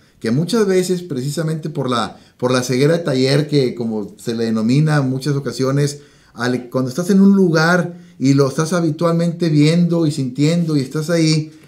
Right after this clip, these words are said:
de repente uno ya no se da cuenta de lo que está bien o que est-, o, o que está mal. Tú puedes ir a mi oficina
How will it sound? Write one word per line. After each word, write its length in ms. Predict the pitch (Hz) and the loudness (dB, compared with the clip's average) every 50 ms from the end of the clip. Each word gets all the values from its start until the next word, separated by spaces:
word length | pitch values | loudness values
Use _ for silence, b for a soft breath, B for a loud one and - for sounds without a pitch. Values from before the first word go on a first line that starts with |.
| B B B B B | B B B B B
de 140 | B 147 160 | B 2 2
repente 320 | 160 147 160 202 202 233 233 | 2 2 0 0 2 2 4
uno 120 | 226 233 | 6 6
ya 100 | 220 220 | 6 6
no 100 | 220 220 | 4 4
se 80 | 214 220 | 4 2
da 160 | 214 214 214 | 2 2 2
cuenta 340 | 202 208 214 214 208 220 214 | 2 2 2 4 4 4 2
de 60 | 196 | 4
lo 100 | 185 - | 2 0
que 80 | - | -2
está 180 | 170 - - 185 | -6 -6 -2 -2
bien 160 | 185 196 202 | -2 0 -2
o 80 | 190 185 | -2 -6
que 60 | 185 | -8
est-, 140 | 170 - - | -10 -10 -8
o, 80 | 160 | -6
o 300 | 143 135 139 - 147 135 | -6 -6 -6 -6 -8 -8
que 100 | - 147 | -6 -8
está 160 | 143 - 175 170 | -8 -6 -4 -4
mal. 400 | 170 185 226 233 160 - - - b b b b b b b b b b | -2 0 0 0 -2 -4 -6 -12 b b b b b b b b b b
Tú 140 | - 175 175 | -8 -4 0
puedes 200 | - 196 190 190 | 0 2 2 2
ir 100 | 208 208 | 2 0
a 40 | 208 | 0
mi 100 | 202 208 | 0 0
oficina 760 | 196 170 170 156 151 214 226 214 190 185 180 175 175 B B | 0 0 0 0 2 4 4 4 2 2 0 -2 -6 B B